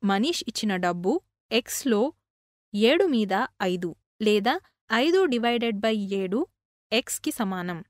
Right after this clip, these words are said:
కాబట్టి రీనా వద్ద ఉన్న డబ్బు ముప్పై ఐదు ప్లస్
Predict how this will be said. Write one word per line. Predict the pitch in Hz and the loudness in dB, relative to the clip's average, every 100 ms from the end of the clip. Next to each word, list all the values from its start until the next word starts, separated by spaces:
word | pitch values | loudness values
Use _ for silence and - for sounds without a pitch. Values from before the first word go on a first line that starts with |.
| _ _ _ _ - | _ _ _ _ -4
కాబట్టి | 190 185 196 330 _ _ _ _ - | -2 -2 -4 -6 _ _ _ _ -2
రీనా | 254 392 466 427 | 2 2 4 2
వద్ద | 277 233 | 2 2
ఉన్న | 220 208 | 0 0
డబ్బు | 196 185 190 208 277 _ | 0 -2 0 -2 -2 _
ముప్పై | 208 220 - 349 285 | -2 -2 2 2 2
ఐదు | 202 202 208 240 _ - | -2 0 -2 -2 _ -4
ప్లస్ | 202 190 | -2 -2